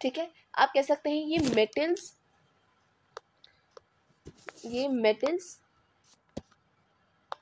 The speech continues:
और नॉन मेटल्स के बीच में लाई करते हैं,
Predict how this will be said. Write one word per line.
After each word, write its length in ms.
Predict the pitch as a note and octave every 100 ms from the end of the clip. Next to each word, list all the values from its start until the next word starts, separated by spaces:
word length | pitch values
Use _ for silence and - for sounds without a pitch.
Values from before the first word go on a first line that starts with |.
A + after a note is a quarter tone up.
| _ _ - _ _ _ _ _ _ _ - _ _ _ _ _ _ _ _ - -
और 360 | B3+ D4 F#4+ - - _ _ _ _ _
नॉन 340 | B3+ B3 C4 D4
मेटल्स 460 | C4+ B3 B3 A#3+
के 200 | - D4+
बीच 560 | D4 G#3+ A3+ A#3+ B3+ -
में 180 | C#4+ C4+
लाई 240 | A3+ G3
करते 340 | - - _
हैं, 180 | A#3+ B3+